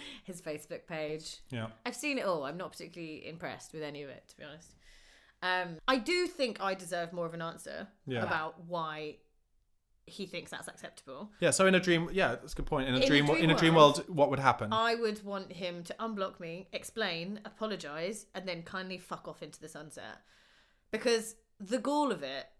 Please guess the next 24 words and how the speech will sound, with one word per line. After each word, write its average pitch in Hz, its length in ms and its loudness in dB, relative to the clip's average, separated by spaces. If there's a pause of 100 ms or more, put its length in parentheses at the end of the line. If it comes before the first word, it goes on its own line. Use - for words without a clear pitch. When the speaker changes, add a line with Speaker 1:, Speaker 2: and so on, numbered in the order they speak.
(260)
Speaker 1:
<laughs> - 60 -6 (680)
Speaker 2:
Do 185 80 0
you 196 80 4
think 208 160 2
there's 180 160 6
any 170 180 6
explanation 147 640 2
he 135 140 -4
could 127 200 -6
give, 127 260 4
though, 123 160 8
that 135 180 0
would 131 140 2
actually 127 300 2
make 127 260 0
you 127 80 -2
feel 127 360 4
any 127 200 4
different 120 380 -2
to 117 60 -4
how 120 120 0
you 117 120 -4
feel 117 260 -2
now? 113 360 0